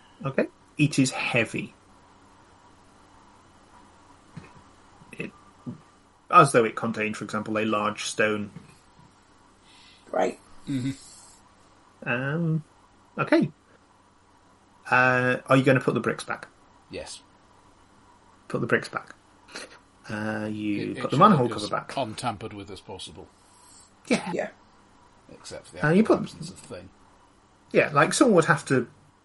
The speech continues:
Speaker 1: actively look to work out. Yeah. Um, you go up, you put the manhole cover back, you, um, make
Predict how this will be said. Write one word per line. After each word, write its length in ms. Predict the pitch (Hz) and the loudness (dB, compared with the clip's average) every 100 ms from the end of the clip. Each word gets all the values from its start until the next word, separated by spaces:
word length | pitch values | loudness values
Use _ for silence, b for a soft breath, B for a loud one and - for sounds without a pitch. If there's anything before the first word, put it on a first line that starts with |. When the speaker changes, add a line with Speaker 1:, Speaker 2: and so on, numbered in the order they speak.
| - | 0
Speaker 1:
actively 540 | 143 - 143 - 117 | 0 2 -4 -2 -2
look 500 | 107 104 - - - - _ _ _ _ _ _ - | -2 -4 -6 -14 -20 -20 _ _ _ _ _ _ -12
to 180 | - 104 - | -8 -8 -4
work 220 | 110 101 110 | -2 0 0
out. 180 | 107 - - - - _ _ _ - | -4 -6 -20 -20 -20 _ _ _ -16
Yeah. 100 | 107 - B B B B - _ _ | -16 -16 B B B B -20 _ _
Um, 460 | 123 123 120 123 123 | 0 2 0 -2 -6
you 680 | - 107 104 107 104 104 104 - - _ _ _ _ _ - | -6 -4 -4 -2 -4 -4 -6 -10 -20 _ _ _ _ _ -6
go 220 | 104 143 | 2 4
up, 160 | 202 - | 4 0
you 60 | |
put 140 | - - | -8 -2
the 60 | |
manhole 320 | 120 185 180 175 | 4 6 6 6
cover 180 | 185 | 6
back, 480 | 180 185 185 - - - _ - | 8 6 4 -2 -14 -18 _ -10
you, 380 | 104 104 50 95 - _ _ _ _ _ - | -6 -6 -6 -10 -20 _ _ _ _ _ -10
um, 480 | 104 101 104 107 - - | -8 -8 -10 -12 -14 -10
make 340 | 120 117 - | 0 0 0